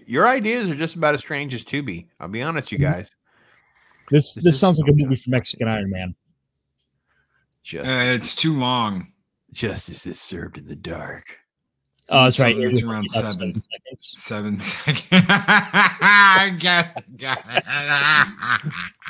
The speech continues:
Speaker 3: <laughs>
Speaker 1: Seven seconds of Cocaine Shark.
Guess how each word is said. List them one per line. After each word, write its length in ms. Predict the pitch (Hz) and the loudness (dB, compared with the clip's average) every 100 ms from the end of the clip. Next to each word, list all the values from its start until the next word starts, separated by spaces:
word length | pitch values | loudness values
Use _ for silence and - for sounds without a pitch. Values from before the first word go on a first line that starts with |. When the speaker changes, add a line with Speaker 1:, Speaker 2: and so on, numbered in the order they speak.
| - - - - - | -16 -18 -20 -12 -4
Speaker 3:
<laughs> 0 | |
Speaker 1:
Seven 480 | - 139 113 123 | 0 2 2 0
seconds 560 | 143 - 120 123 120 - | 0 2 2 0 -2 0
of 160 | 143 - | 0 4
Cocaine 680 | 180 - - 151 123 110 | 4 4 4 2 2 -2
Shark. 840 | 98 110 87 78 78 - - - | -6 -4 -4 -6 -8 -12 -16 -20